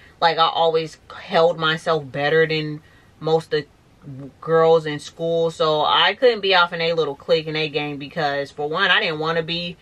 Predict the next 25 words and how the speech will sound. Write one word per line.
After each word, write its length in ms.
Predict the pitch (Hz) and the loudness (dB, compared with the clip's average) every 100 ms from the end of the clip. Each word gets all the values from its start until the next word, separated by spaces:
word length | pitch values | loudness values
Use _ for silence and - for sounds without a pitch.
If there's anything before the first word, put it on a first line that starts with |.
| - - _ - | -20 -20 _ -4
'cause 180 | 170 | -2
you 80 | 208 | -2
was 80 | 247 | -6
doing 280 | 170 170 160 | -4 -4 -4
too 140 | 175 | -6
much. 360 | 160 151 143 143 | -4 -2 -4 -6
Birds 380 | 135 185 220 233 | 0 2 2 0
of 100 | 220 | -4
a 60 | |
feather 320 | 214 208 185 160 | 0 2 2 -2
flock 340 | 185 185 185 | 0 0 0
together, 340 | 175 170 160 | 0 2 2
and 160 | 147 156 | 0 0
ain't 280 | 185 214 190 | 0 0 0
no 180 | 170 160 | 2 4
hoe. 360 | 175 143 135 | 2 2 -4
So 320 | - 170 151 | -4 0 2
I'm 140 | 151 180 | 2 2
not 260 | 180 175 | 0 0
fit 160 | 185 170 | -4 -10
to 140 | - | -10
be. 360 | 165 160 156 156 - - - _ | -6 -6 -6 -10 -16 -20 -20 _
What 300 | 190 311 392 339 | 4 4 4 -4
is 80 | 302 | -8
going 460 | 262 254 220 190 | -6 -2 -2 -2